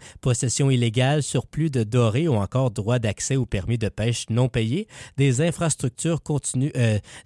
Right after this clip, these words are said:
des infractions, pardon, continuent d'être constatées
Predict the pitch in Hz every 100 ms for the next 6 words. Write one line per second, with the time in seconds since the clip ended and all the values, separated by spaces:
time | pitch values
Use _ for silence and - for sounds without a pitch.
0 | 123 131 120 185 196 165 120 - 135 110
1 | 98 90 135 135 120 - 127 151 113 -
2 | 104 - 135 127 117 104 135